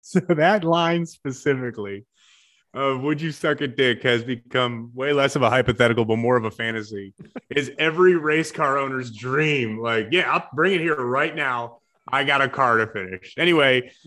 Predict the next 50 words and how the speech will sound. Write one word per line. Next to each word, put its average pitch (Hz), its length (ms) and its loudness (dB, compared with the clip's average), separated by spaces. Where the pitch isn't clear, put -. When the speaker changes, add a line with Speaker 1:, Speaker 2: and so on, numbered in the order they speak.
Speaker 1:
uh, 120 440 4
my 139 120 -2
sister 156 320 -4
did 127 140 -8
this 120 120 -8
website 120 360 -4
too, 127 100 -6
I 104 60 -4
believe. 104 280 -8
Dave, 160 560 2
uh, 123 360 2
David 151 400 0
is, 131 520 -2
is 120 300 -8
a 104 40 -12
very 123 240 -2
funny 135 240 -2
guy, 131 300 2
and 127 160 -2
his 117 180 -2
new 127 400 -8
album 131 320 -4
is 117 80 -10
out 123 160 -4
on 120 80 -6
iTunes. 123 540 -6
I 120 140 0
ask 127 380 -2
that 120 160 0
if 113 140 -6
you 113 100 -8
do, 127 580 -6
uh, 101 340 -4
or 117 80 0
you 123 220 4
are 123 40 8
looking 123 320 4
for - 100 0
something 123 200 2
to 117 60 2
listen 120 260 -2
to 113 120 -12
on 107 80 -16
road 131 200 -6
trips, 135 300 -8
or 120 40 -8
you 113 100 -8
like 120 160 -6
stand-up 117 360 -10
comedy, 123 520 -2